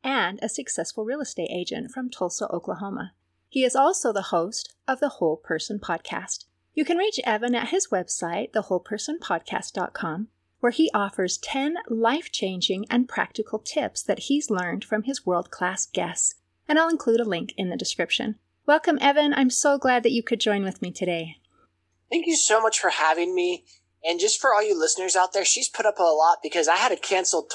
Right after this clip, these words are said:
Speaker 2: twice unannounced on her. So basically, I stood her up like a date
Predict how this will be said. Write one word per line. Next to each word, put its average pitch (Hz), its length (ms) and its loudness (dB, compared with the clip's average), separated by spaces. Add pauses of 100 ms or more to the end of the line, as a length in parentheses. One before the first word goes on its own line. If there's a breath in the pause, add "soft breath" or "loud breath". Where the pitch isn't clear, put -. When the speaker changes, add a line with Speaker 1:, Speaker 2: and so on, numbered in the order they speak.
(100)
Speaker 2:
twice 165 500 4
unannounced 165 640 2
on 185 160 4
her. 202 320 0 (260 soft breath)
So - 160 0
basically, 196 640 2
I 165 100 2
stood - 280 4
her 185 200 6
up 190 260 6
like 165 160 2
a 151 100 -4
date 165 220 4